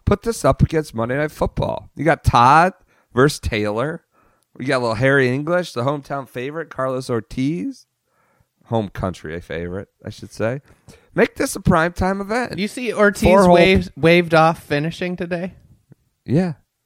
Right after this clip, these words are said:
Speaker 1: What'd you like? Do you like that?
Speaker 2: I liked it. I didn't.
Speaker 1: You
Speaker 2: I,
Speaker 1: got mi-
Speaker 2: I, I, I liked it 'cause everybody wanted to finish, and he was like, "No, I'm not finishing." It was smart. He can't read putts.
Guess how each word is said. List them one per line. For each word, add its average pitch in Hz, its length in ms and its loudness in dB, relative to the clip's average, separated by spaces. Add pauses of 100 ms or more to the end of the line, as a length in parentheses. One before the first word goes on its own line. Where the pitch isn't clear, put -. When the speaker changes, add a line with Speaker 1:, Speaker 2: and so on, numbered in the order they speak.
(420)
Speaker 1:
What'd 120 180 2
you 127 100 2
like? 120 220 0
Do 101 60 -10
you 98 80 -4
like 110 180 -2
that? 170 260 -8 (280)
Speaker 2:
I 165 120 0
liked 262 320 -4
it. - 160 -12 (880)
I 226 120 0
didn't. 294 220 -4
Speaker 1:
You - 80 -14
Speaker 2:
I, 160 100 4
Speaker 1:
got 151 180 4
mi- 131 140 -4 (240)
Speaker 2:
I, 208 100 0
I, 208 300 -6 (100)
I 220 120 4
liked 240 340 0
it 151 180 -4
'cause 180 320 -2 (180)
everybody 220 460 0
wanted 202 320 0
to 180 60 -2
finish, 165 440 -4
and 143 120 -10
he 160 100 -2
was 156 160 -4
like, 143 220 -4
"No, 170 240 -2
I'm 107 160 -6
not 156 240 -6
finishing." 104 480 -8
It 131 120 -4
was 311 160 0
smart. 330 440 0
He 208 120 -6
can't 233 300 -4
read 240 220 -8
putts. - 440 -2